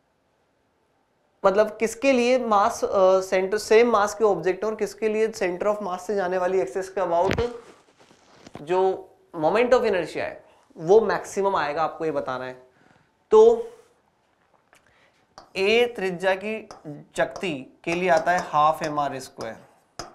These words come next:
वलय के लिए क्या आता है? एम आर स्क्वायर।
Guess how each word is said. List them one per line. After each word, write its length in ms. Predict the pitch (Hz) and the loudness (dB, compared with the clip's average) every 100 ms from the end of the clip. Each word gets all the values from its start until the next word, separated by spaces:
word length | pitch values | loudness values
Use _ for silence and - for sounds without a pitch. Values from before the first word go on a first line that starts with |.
| _ _ _ _ _ _ _ _ _ - | _ _ _ _ _ _ _ _ _ 2
वलय 320 | 143 175 202 | 4 4 2
के 120 | 208 | 0
लिए 160 | 208 208 | -2 0
क्या 140 | 202 | 0
आता 180 | 190 185 | 2 -2
है? 220 | 190 - - - _ _ - - _ - - - _ _ _ _ _ - - _ _ - | -6 -12 -18 -18 _ _ -20 -20 _ -18 -18 -20 _ _ _ _ _ -20 -20 _ _ -12
एम 220 | 139 147 | -6 -4
आर 180 | 151 147 | -4 -6
स्क्वायर। 420 | - 151 147 | -10 -6 -6